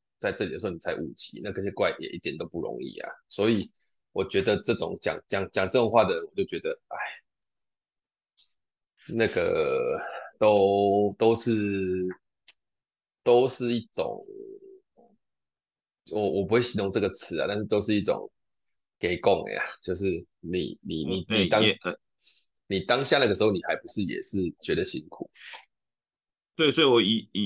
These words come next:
Speaker 2: 以，所以这样理解啦，会这样讲的人，应该是说他没有好好把握当下吧。因为如果说你好好把握当下的话，你缅怀那些过去的，或是，或是期盼什么东西，我觉得都，都没有什么意义嘛。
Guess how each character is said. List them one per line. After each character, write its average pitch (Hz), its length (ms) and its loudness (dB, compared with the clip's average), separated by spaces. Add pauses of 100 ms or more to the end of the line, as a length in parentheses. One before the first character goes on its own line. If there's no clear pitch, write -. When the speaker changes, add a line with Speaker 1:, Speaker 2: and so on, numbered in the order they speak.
Speaker 2:
以， - 140 -12
所 - 220 4
以 160 300 0 (180)
这 175 140 0
样 131 160 4
理 107 120 4
解 95 180 4
啦， 64 280 2
会 160 120 0
这 151 100 0
样 120 120 2
讲 87 160 -4
的 82 120 -4
人， 82 180 -6
应 110 120 -4
该 107 180 2
是 110 120 -10
说 95 560 2 (720)
他 110 360 2
没 101 200 -2
有 92 100 -4
好 90 220 -8
好 92 320 2
把 76 180 2
握 90 140 4
当 82 240 -4
下 - 300 -4
吧。 - 140 -10
因 131 100 -6
为 135 100 -4
如 120 160 0
果 117 100 2
说 110 120 -2
你 101 100 -2
好 104 140 2
好 107 60 2
把 82 140 0
握 95 120 4
当 92 220 0
下 87 200 -2
的 85 60 -4
话， 85 180 -2
你 90 140 -4
缅 90 240 -2
怀 80 200 -4
那 92 100 -4
些 87 200 -2
过 92 220 0
去 85 220 -8
的， 69 180 -4
或 87 140 -4
是， 90 200 -8 (420)
或 104 100 -6
是 104 100 -4
期 - 220 -12
盼 90 240 -6
什 80 120 -14
么 69 120 -8
东 80 200 -10
西， 78 160 -14
我 76 160 -8
觉 80 180 -8
得 80 160 -4
都， 80 600 -4 (800)
都 85 160 -6
没 87 140 -6
有 80 120 -6
什 - 120 -16
么 62 100 -10
意 - 60 -12
义 73 260 -10
嘛。 - 160 -16